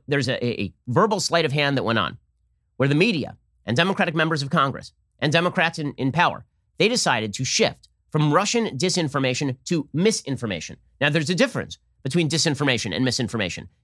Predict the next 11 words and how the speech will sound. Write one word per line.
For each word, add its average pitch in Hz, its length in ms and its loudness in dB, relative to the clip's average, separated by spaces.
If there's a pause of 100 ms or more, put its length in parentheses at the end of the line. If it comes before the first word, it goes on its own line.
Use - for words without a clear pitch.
Disinformation 127 720 0 (160)
is 131 260 0
active 185 340 0
promotion 139 540 0
of 131 140 0
false 196 340 0 (100)
material 135 600 -2 (140)
by 151 100 4
a 160 80 2
foreign 110 260 -2
government. 156 360 0